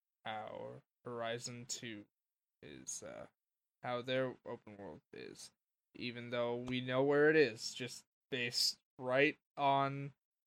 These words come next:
'cause the, the first game was kind of obscure with its location. You didn't know until you were halfway through the game where the game was set. With this one, they've just come right out in the open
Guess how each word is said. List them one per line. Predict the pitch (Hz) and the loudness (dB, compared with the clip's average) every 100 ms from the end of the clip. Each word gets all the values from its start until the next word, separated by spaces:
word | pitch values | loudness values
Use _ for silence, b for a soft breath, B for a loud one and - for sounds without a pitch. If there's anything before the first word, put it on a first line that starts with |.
| _ | _
'cause | - 156 | 4 4
the, | 156 165 160 | 10 8 10
the | 175 | 4
first | - 220 - | 12 12 12
game | 226 156 | 12 12
was | 139 | 6
kind | - 160 143 | 6 8 8
of | |
obscure | 127 123 - - 226 185 | 0 0 2 6 10 10
with | 120 113 | 8 0
its | 117 - | -4 -2
location. | 123 - 123 113 120 | -4 -4 -4 -4 -8
You | 117 135 | -4 4
didn't | 160 131 | 4 4
know | 135 151 127 117 | 8 8 8 2
until | 120 - 123 | -2 -2 0
you | 117 | -2
were | 113 | -2
halfway | 127 127 - | 0 -2 -2
through | 123 123 | -6 -6
the | 113 | -8
game | 113 147 143 113 | -2 0 0 -2
where | 110 | -6
the | 110 | -6
game | 110 107 101 | -8 -8 -10
was | - | -14
set. | - - 160 - _ _ _ _ _ _ _ _ _ - - | -2 4 4 4 _ _ _ _ _ _ _ _ _ -4 -2
With | 156 143 | 4 8
this | 190 - | 8 8
one, | 156 | 4
they've | 127 147 | -2 -2
just | 147 - | -2 -2
come | 131 117 | -2 2
right | 123 | 4
out | 127 95 | 4 0
in | |
the | 107 | -4
open | 127 151 107 | -4 -4 -8